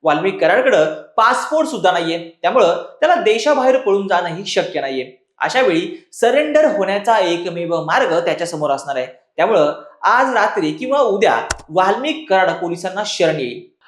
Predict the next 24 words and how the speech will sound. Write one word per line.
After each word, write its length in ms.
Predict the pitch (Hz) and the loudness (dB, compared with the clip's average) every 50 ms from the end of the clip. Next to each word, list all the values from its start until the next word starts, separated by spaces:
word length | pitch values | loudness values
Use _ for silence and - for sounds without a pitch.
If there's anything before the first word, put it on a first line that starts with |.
| _ - | _ -2
मात्र 280 | 220 254 - 330 339 359 | -2 0 2 2 2 0
शरण 340 | 349 349 - 226 220 247 262 254 - - | 0 0 0 0 0 0 -2 -4 -4 -2
आला 420 | 165 170 202 254 214 147 127 - - | 0 2 2 2 2 0 -2 0 0
तरी 180 | 254 226 233 269 | 0 0 0 0
वाल्मिक 540 | 240 214 190 170 170 196 240 277 - - - | 0 0 0 0 0 -2 -4 -6 -8 -4 -2
कराडवर 420 | 180 165 196 247 240 175 170 175 | 0 2 2 2 2 2 2 2
जास्तीत 340 | 175 - 180 175 - - 254 202 | 4 2 0 0 0 -4 -6 -2
जास्त 240 | 208 214 208 214 208 202 202 - | -2 -2 -2 -2 -4 -6 -6 -6
खंडणीचा 460 | 190 185 190 208 220 233 240 233 254 254 | -10 -8 -6 -6 -6 -6 -4 -2 -2 -2
गुन्हा 280 | 202 180 160 180 202 | -2 -2 -4 -4 -4
नोंदवण्यात 460 | 202 175 156 151 143 143 139 135 135 | -4 -4 -6 -6 -6 -6 -4 -4 -4
आलाय, 220 | 135 117 113 120 - - _ - | -4 -4 -6 -6 -10 -12 _ -8
त्यामुळं 380 | 117 160 208 196 151 147 170 - - - - _ | -6 -2 0 2 2 2 0 -4 -8 -16 -8 _
त्याच्यावर 360 | - 269 269 302 294 320 320 311 | -2 0 2 2 2 4 2 2
फार 320 | 311 - - 226 262 294 302 302 | 0 0 0 0 0 0 0 0
फार 140 | 254 233 233 | 0 0 0
तर 240 | - 165 170 208 226 - - | -2 -4 -6 -6 -8 -8 -6
फौजदारी 500 | 185 196 190 190 - 233 226 233 254 262 262 - | -6 -6 -6 -4 -2 0 0 0 0 -2 -6 -10
खटला 240 | 170 156 156 170 185 | -12 -8 -6 -4 -4
चालू 280 | 185 - 185 160 147 | -2 0 0 0 -2
शकतो. 460 | 139 - 127 - - 127 127 - _ _ _ _ _ _ _ - | -4 -6 -10 -12 -12 -14 -16 -16 _ _ _ _ _ _ _ -10
म्हणजेच 440 | 139 143 147 143 196 208 196 - | -10 -8 -2 0 0 0 0 0
काय, 260 | - 180 156 135 127 139 - - - - _ _ | 0 0 2 2 0 -2 -4 -8 -12 -20 _ _
तर 260 | - 262 214 185 - | 2 4 4 4 2